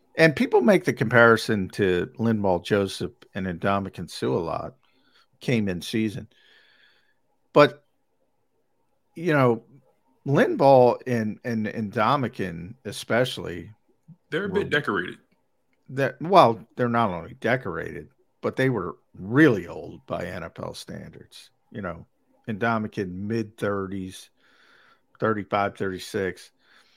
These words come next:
Speaker 1: Um, Linval was thirty-three, I believe. You know, that's old. The, these guys,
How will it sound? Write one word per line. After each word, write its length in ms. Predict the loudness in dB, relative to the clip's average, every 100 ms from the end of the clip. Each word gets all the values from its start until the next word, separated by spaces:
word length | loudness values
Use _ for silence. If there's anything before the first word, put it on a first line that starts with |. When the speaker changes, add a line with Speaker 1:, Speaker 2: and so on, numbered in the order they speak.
| _ _ -8
Speaker 1:
Um, 480 | -4 -4 -6 -10 -16 _ _ _ _ _ _ _ _ _ _ _ _ _ -2
Linval 420 | 0 2 2 2
was 200 | -2 -2
thirty-three, 840 | 0 0 -4 -12 -8 -2 0 0
I 100 | -2
believe. 540 | -4 -6 -6 -6 -10 -14 _ _ _ _ _ _ _
You 120 | -4
know, 160 | -2 0
that's 280 | 0 2 0
old. 420 | 0 -2 -8 _ _ _ _ _ _ -6
The, 240 | -4 -4
these 380 | 0 0 2 2
guys, 720 | 8 8 8 6 2 -4 -14